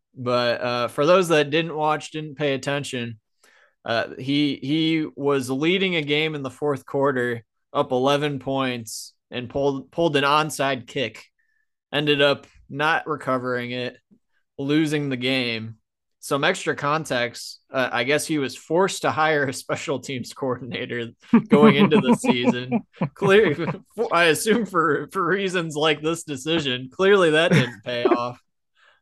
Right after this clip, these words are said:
Speaker 1: And then, um, tying it back to the Jets. Uh, so he was a, apparently a former Jets safety we drafted back in ninety-eight. Um,
Speaker 2: Yes.
Speaker 1: played here for a little bit, but also just, just framing this up. So,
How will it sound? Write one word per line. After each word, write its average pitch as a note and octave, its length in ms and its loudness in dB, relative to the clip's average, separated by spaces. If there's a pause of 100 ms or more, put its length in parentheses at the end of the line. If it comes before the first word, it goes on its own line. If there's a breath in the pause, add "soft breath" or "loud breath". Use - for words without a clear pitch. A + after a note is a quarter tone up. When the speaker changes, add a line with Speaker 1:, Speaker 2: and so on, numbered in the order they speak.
Speaker 1:
And D3+ 160 0
then, D#3+ 540 4
um, C3 640 0 (160)
tying F3+ 240 2
it C#3+ 140 0
back D3+ 220 0
to C#3+ 100 -8
the B2 120 -6
Jets. C#3 360 -2
Uh, C#3 160 -4
so D3+ 200 2
he E3 140 4
was E3 160 0
a, C#3+ 80 0
apparently D3 540 -2
a A#2 60 -4
former C#3+ 360 -4
Jets B2+ 280 -6
safety B2+ 380 -6
we A2 80 -6
drafted A2+ 460 -6
back A2+ 260 -4
in A2 260 -10
ninety-eight. A#2 840 -8 (420)
Um, B2 180 0
Speaker 2:
Yes. A#2+ 380 -2 (320)
Speaker 1:
played B2+ 220 -2
here B2+ 160 -2
for C3+ 180 -6
a A#2 80 0
little B2+ 260 0
bit, A#2 380 -4 (540)
but C3 80 0
also D#3 420 2
just, D3 380 -4
just D#3+ 220 -2
framing D#3+ 360 -2
this C3 220 -6
up. C3 220 -2
So, A#2+ 340 -6